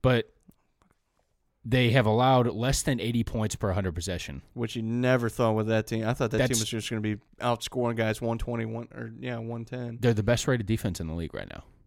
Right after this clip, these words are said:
Speaker 2: That, yeah, I did
Speaker 1: The
Speaker 2: see
Speaker 1: Los
Speaker 2: that.
Speaker 1: Angeles
Speaker 2: That is
Speaker 1: Lakers.
Speaker 2: nuts.
Speaker 1: That
Speaker 2: You
Speaker 1: is
Speaker 2: would've told me
Speaker 1: something
Speaker 2: that.
Speaker 1: that I did not expect. You know, we're five games in. We're two weeks in. You know, seven, seven games in. So
Speaker 2: Listen, we get,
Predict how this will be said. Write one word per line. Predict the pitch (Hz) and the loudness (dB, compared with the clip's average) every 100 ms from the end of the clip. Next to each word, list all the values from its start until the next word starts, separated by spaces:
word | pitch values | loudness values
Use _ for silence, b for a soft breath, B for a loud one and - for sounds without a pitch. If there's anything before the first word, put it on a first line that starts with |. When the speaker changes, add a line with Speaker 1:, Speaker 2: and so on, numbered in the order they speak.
| _ - | _ -8
Speaker 2:
That, | 127 139 | -6 0
yeah, | 147 | 2
I | 151 | 2
did | 143 - | 2 2
Speaker 1:
The | |
Speaker 2:
see | 98 | 2
Speaker 1:
Los | 113 | 4
Speaker 2:
that. | 113 | 4
Speaker 1:
Angeles | 113 110 107 | 2 0 0
Speaker 2:
That | 139 | 0
is | - - | -2 -2
Speaker 1:
Lakers. | 143 | 0
Speaker 2:
nuts. | 165 127 - - _ - | 0 0 -6 -18 _ -6
Speaker 1:
That | 101 107 | -2 0
Speaker 2:
You | |
Speaker 1:
is | 104 | 0
Speaker 2:
would've | |
told | - 220 | 0 2
me | 120 | 2
Speaker 1:
something | 143 | 2
Speaker 2:
that. | 95 87 - _ _ _ _ - | 2 0 -6 _ _ _ _ -6
Speaker 1:
that | 98 | -2
I | 98 92 87 | -2 -2 -4
did | 95 92 | -6 -6
not | 92 90 | -4 -4
expect. | 85 - - - - - b b b | -4 -8 -8 -10 -14 -18 b b b
You | 139 | 4
know, | 135 | 4
we're | 123 151 | 4 0
five | 143 165 143 | 4 4 4
games | 131 117 104 | 2 2 0
in. | 92 | -2
We're | 92 | -4
two | - 107 | -2 -2
weeks | 101 - | -2 -4
in. | 82 65 - b b b | -8 -10 -14 b b b
You | 80 | -12
know, | 71 | -10
seven, | - 107 92 87 85 _ _ | -4 -2 -2 -4 -8 _ _
seven | - 87 82 | -8 -6 -6
games | 76 69 | -8 -10
in. | 71 58 | -10 -14
So | - 55 - | -12 -12 -12
Speaker 2:
Listen, | 131 - - | -16 -14 -12
we | 127 139 131 120 | -10 -10 -10 -10
get, | 120 | -10